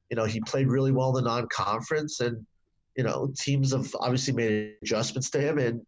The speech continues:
you know, same thing with Roberts. Roberts is a guy who really played all last year, so he was almost like a freshman too. And, you know, Anderson had a good, a good point after the Georgetown game, is he kind of insinuated that maybe these guys were getting a little too comfortable. And look,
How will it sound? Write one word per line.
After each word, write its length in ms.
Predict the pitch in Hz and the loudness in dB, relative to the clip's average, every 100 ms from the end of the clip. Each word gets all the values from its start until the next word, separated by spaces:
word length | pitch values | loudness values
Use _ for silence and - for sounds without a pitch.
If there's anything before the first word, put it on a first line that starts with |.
| 139 | -2
you 40 | |
know, 160 | 120 120 | 0 0
same 200 | - 139 | -2 0
thing 80 | 143 | 2
with 120 | 123 | 2
Roberts. 320 | 143 170 131 | 0 0 0
Roberts 300 | 110 117 135 | 0 0 0
is 60 | 131 | 0
a 40 | |
guy 180 | 131 131 | 2 2
who 60 | 135 | 2
really 180 | 165 | 2
played 340 | 131 - 135 208 | 0 -2 0 2
all 140 | 185 | 2
last 260 | 101 117 135 | 2 0 -2
year, 60 | |
so 60 | 101 | 0
he 60 | 139 | 2
was 80 | 143 | 2
almost 260 | 151 135 | 2 0
like 160 | 123 120 | 0 0
a 60 | |
freshman 580 | 101 - 123 135 135 98 - _ _ _ | -2 -2 0 0 -2 -6 -8 _ _ _
too. 400 | - 202 170 - - _ _ | -2 2 2 0 -6 _ _
And, 440 | 120 120 120 117 120 | -2 0 0 0 -2
you 80 | 160 | -2
know, 120 | 151 | 0
Anderson 420 | 139 151 165 - | 0 0 0 0
had 100 | 143 | 0
a 60 | 131 | 0
good, 340 | 123 127 123 - - | 2 2 0 -2 -4
a 80 | 110 | 0
good 180 | 123 | 0
point 240 | 123 131 123 | 0 0 0
after 140 | 117 | 0
the 40 | 101 | -2
Georgetown 480 | 127 151 - 107 | 0 0 0 -2
game, 200 | 90 90 | -2 -4
is 80 | 95 | -6
he 160 | - 110 - _ _ | -8 -14 -18 _ _
kind 200 | - 151 | -6 -2
of 80 | 117 | 0
insinuated 680 | 110 104 - 139 123 117 110 | -2 -4 -2 2 2 2 2
that 200 | 110 - - - | 0 -2 -6 -2
maybe 140 | 123 | 0
these 180 | 120 113 | 0 0
guys 340 | 120 110 113 | 0 0 0
were 80 | 107 | -2
getting 280 | 101 113 107 | -2 0 2
a 40 | |
little 220 | 107 117 113 | 2 2 2
too 200 | - 107 | -2 -4
comfortable. 680 | - 139 147 - - 80 - _ _ | -2 -2 0 -2 -2 -4 -6 _ _
And 120 | 120 | 0
look, 260 | 135 135 | 2 0